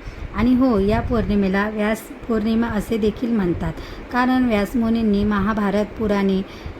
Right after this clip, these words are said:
असे खूप काही लिहिले आहेत व त्यांचा जन्म पण ह्याच दिवशी झाला. अ, त्यामुळे त्यांना वंदन करण्यासाठी हा मंगल दिन, हा दिवस साजरी करतात. भक्ती,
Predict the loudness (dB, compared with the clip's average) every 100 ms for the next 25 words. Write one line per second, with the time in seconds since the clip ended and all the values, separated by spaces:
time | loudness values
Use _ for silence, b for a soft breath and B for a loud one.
0 | -2 0 2 0 0 -2 -2 0 0 2
1 | 2 2 2 -2 -6 -10 -4 -2 0 0
2 | -2 B B -2 -2 0 0 0 0 0
3 | 2 0 2 2 0 0 2 2 0 0
4 | -2 -2 0 -2 0 -2 -4 B B B
5 | B -8 -2 -2 0 0 2 4 2 0
6 | -2 -10 -2 0 2 2 2 2 2 0
7 | 0 0 0 0 -2 -2 -4 -4 B -8
8 | -2 2 4 4 2 2 2 2 0 -6
9 | -4 -2 -4 -8 0 2 2 0 0 -2
10 | -2 -4 -4 -6 -8 -10 B B -2 0
11 | 0 0 0